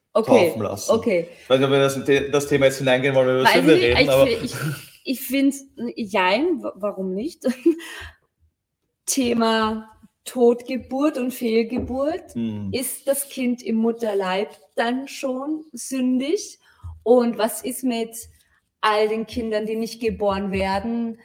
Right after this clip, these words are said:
Speaker 1: weil ein oder beide Elternteile sich gegen das Kind entschieden haben und
Speaker 2: Und ich,
Speaker 1: abgetrieben
Speaker 2: und ich, und ich glaube
Speaker 1: haben?
Speaker 2: eben, du, also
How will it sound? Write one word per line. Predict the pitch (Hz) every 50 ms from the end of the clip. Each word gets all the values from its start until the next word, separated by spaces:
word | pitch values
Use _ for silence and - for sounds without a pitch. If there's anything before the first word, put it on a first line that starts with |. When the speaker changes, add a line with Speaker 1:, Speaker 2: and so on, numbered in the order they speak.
| _ - - _ _
Speaker 1:
weil | 190 190 190 226 214 202 202 202 202 208 208 208 202 196 - - - _ _ _ _ _
ein | - 196 196 196 220 233 240
oder | 233 220 208 208
beide | - - 180 185 202 208 196 208 196
Elternteile | - 175 190 196 - 208 208 208 208 - 208 190 185 185 180
sich | 180 185 - -
gegen | _ 190 185 185 214 226
das | - 247 - - -
Kind | - - 247 240 254 240
entschieden | 247 233 233 233 - 233 220 220 214 226
haben | 214 208 208 214 214
und | -
Speaker 2:
Und | 190 -
ich, |
Speaker 1:
abgetrieben | - - 233 - - - - - 139 262 254 240
Speaker 2:
und | - 127
ich, | 117
und |
ich | -
glaube | 151 147 139
Speaker 1:
haben? | 143 135
Speaker 2:
eben, | 139 139
du, | 135 - -
also | - 127 131 131 131 131 131 -